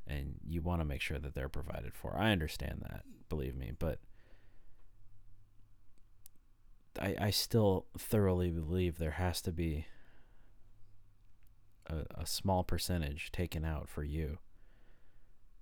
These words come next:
For whatever it is you're doing, y-, I, I feel like you need your you time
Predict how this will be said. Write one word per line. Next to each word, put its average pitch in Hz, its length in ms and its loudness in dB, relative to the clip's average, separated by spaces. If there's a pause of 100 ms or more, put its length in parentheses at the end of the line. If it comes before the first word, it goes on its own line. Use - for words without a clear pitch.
(520)
For 95 120 2
whatever 101 300 6
it 90 80 4
is 85 180 2
you're 78 100 -2
doing, 69 540 -4 (260)
y-, - 140 -4 (100)
I, 85 60 0
I 90 60 2
feel 104 220 4
like 92 200 4
you 90 100 2
need 90 380 2
your 85 180 0
you 80 280 2
time - 440 -4